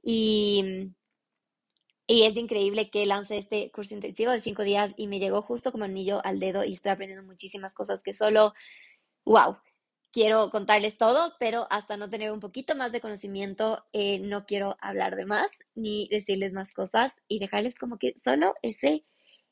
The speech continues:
eh, ese pequeño chisme y esa <laughs> pequeña,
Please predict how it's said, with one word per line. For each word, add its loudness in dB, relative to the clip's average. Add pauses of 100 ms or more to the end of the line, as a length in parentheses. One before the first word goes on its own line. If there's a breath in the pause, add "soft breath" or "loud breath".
(100)
eh, 4
ese -2
pequeño 2
chisme 0
y 2
esa 4
<laughs> -8
pequeña, 0